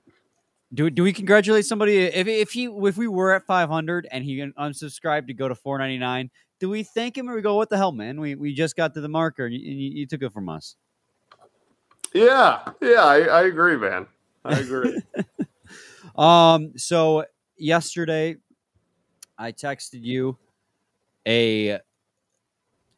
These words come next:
Speaker 1: tweet that had go-, uh, started to make its rounds on social media. It was Frank Saravelli of, uh, Daily Faceoff.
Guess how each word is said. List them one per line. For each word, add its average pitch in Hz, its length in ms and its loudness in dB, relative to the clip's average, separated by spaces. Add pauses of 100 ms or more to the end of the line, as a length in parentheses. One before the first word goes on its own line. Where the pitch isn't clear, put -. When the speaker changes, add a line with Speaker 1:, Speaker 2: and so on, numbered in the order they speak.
Speaker 1:
tweet 196 400 0 (240)
that 127 240 0
had 120 400 -4 (140)
go-, 135 180 -2
uh, 101 380 -6
started 143 380 2
to 131 40 -2
make 131 220 0
its 131 120 -4
rounds 117 300 -4
on 113 80 -6
social 113 320 -6
media. 95 400 -4 (300)
It - 20 -12
was 101 140 -8
Frank 160 300 -4
Saravelli 127 800 -2
of, 95 380 -6 (720)
uh, 101 180 -2
Daily 135 340 0
Faceoff. 101 680 -6